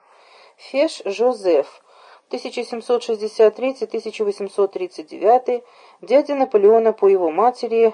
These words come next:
Летиции. Был архидиаконом в Аячио на Корсике, но в революционную эпоху сложил сан –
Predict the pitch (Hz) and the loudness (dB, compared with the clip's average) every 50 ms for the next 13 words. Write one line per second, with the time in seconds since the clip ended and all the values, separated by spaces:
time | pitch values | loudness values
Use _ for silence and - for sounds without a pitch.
0 | - - 196 202 220 226 220 - - 233 208 - - - - 160 151 131 117 - | -2 -6 -6 -4 -4 -6 -6 -10 -12 -14 -14 -14 -12 -8 -6 -6 -6 -6 -8 -12
1 | _ _ _ _ _ _ _ _ _ _ _ _ _ _ _ _ - _ _ - | _ _ _ _ _ _ _ _ _ _ _ _ _ _ _ _ -20 _ _ -2
2 | 185 262 330 349 - - 247 262 254 254 - 226 190 190 196 196 202 185 170 160 | 2 4 4 4 4 4 2 2 0 -2 -4 -6 -6 -4 0 2 4 4 4 4
3 | - 190 196 208 220 233 240 233 _ _ - 185 180 180 180 202 226 226 220 214 | 2 0 2 2 -2 -4 -4 -10 _ _ -12 -6 -6 -2 2 4 4 6 6 6
4 | 202 190 180 180 - - - 196 185 180 175 196 220 226 208 190 170 156 - - | 6 4 2 2 -4 -12 -8 -6 -4 -2 0 0 0 0 -2 -4 -4 -4 -2 -2
5 | 180 165 165 - - 202 _ - 226 226 226 _ - - - - - _ - 240 | -4 -4 -4 -8 -16 -14 _ -4 -4 -4 -4 _ -18 -20 -20 -20 -20 _ -4 -2
6 | 302 320 330 311 262 247 233 220 - - 247 254 254 240 214 180 165 - - 262 | -2 0 0 -2 -2 -2 -2 -2 -2 0 0 0 0 0 -2 -4 -2 0 0 0
7 | 254 254 247 233 - 190 185 180 180 196 196 185 - - - 180 170 175 202 214 | 0 0 -4 -2 2 2 2 4 4 2 0 -2 -2 -2 -2 0 0 0 -4 -6